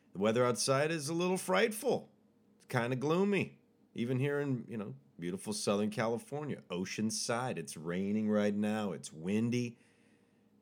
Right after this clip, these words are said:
It's not the most pleasant of, uh, weather scenarios. You know, that's what I'm trying to say, but, uh, we must persevere through the downpour. There's still so much to do.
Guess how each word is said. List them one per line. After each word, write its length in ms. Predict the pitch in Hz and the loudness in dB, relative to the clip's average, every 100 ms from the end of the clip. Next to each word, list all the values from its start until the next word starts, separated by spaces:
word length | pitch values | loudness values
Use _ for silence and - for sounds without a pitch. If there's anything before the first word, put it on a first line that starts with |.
| _ | _
It's 100 | - | 2
not 120 | 208 185 | 6 8
the 60 | |
most 180 | 196 190 | 6 6
pleasant 340 | 202 185 180 | 6 6 4
of, 160 | 165 147 | 0 2
uh, 220 | 160 160 | 4 4
weather 240 | 156 160 165 | 4 2 2
scenarios. 880 | 156 160 160 170 180 98 73 - - _ - | 0 0 2 2 4 2 0 -8 -12 _ -8
You 80 | 107 | -4
know, 80 | |
that's 160 | 95 104 | -4 -2
what 100 | 123 | 0
I'm 80 | 110 | 0
trying 200 | 107 110 | 0 0
to 40 | |
say, 320 | 104 - 139 | -2 0 0
but, 300 | 113 85 95 | 2 2 2
uh, 260 | 92 90 90 92 _ _ - - | 2 0 -2 -4 _ _ -12 -6
we 100 | 90 | -2
must 320 | 101 107 - | 0 0 -4
persevere 600 | - 104 - 80 85 101 | -4 -4 -4 -6 -2 -2
through 300 | - - 139 | -2 -2 0
the 100 | 123 | 0
downpour. 960 | 92 113 107 107 104 - 104 101 98 - _ _ _ _ _ _ | 0 0 2 0 0 2 4 4 2 -2 _ _ _ _ _ _
There's 240 | 123 101 | 0 2
still 240 | - - 139 | 0 -2 0
so 240 | - 127 | 2 2
much 320 | 110 131 131 | 0 -4 -8
to 100 | - | -8
do. 240 | 98 143 | -2 0